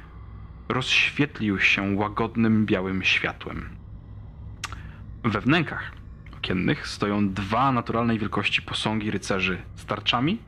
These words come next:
i w hełmach zdobionych smoczymi skrzydłami.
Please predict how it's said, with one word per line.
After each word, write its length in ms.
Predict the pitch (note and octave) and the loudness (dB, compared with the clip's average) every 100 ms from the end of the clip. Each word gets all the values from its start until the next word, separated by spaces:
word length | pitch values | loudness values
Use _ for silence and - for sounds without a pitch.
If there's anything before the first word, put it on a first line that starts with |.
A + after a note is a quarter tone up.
| - - - | -18 -12 0
i 60 | |
w 100 | B2+ | 2
hełmach 580 | - B2+ G#2 F2 - - | 4 2 0 -2 -4 -6
zdobionych 420 | A2 G#2+ G2+ G#2 | 0 2 4 2
smoczymi 380 | - A2 - G2+ | 2 0 2 2
skrzydłami. 480 | - - F#2+ - - | 2 0 0 -2 -6